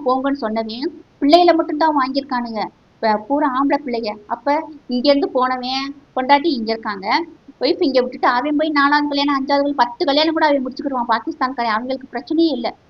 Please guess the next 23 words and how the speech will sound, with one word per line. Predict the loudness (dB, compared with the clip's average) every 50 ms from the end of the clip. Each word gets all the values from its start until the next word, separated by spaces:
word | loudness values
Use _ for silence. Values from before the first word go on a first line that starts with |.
| _ _
பிள்ளைகளை | 0 4 4 4 4 4 2
கொண்டு | 0 -2 -6 -4 -4
போய் | -2 -2
என்கிட்ட | -2 -2 -2 -2 -2
ஜிகாதி, | -2 -4 -2 2 2 2 2 0 -2 -4 -4 -4 -6
மு-, | -8 -8 -8 -8 -10 -14 -8
முஜாஹிதீன் | 0 2 2 2 0 -2 -10 -12 -10 -4 -4 -2
அது | -2 0 -2
இதுன்னு | -2 -4 -4
சொல்லிட்டு | -6 -6 -6 -6 -6
பிள்ளையை | -4 -2 -2 -2 -2 -4
கொண்டு | -6 -4
போய் | -4 -2
ஏதாவது | -2 -2 -2
தீவிரவாதத்தை | -2 0 0 0 0 -2 -4 -4 -6 -8 -10
விட்டுட்டு | -10 -12 -10 -6 -4
அவன் | -4 -4 -4 -4
வாழ்ந்துருவான். | -4 -4 -4 -4 -6 -8 -10 -12 -12 _ _ _ _
இங்க | -8 -4 -4
இருக்கும் | -4 -2 -2 -4 -4
இஸ்லாமிய | -4 -2 0 2 2 2 2 0
பெண்களுடைய | 0 0 0 2 2 2 2 0 0 -2 -6 -6 -6
நிலைமைகள், | -8 -6 -6 -6 -8 -8 -8 -10 -10 -10 -12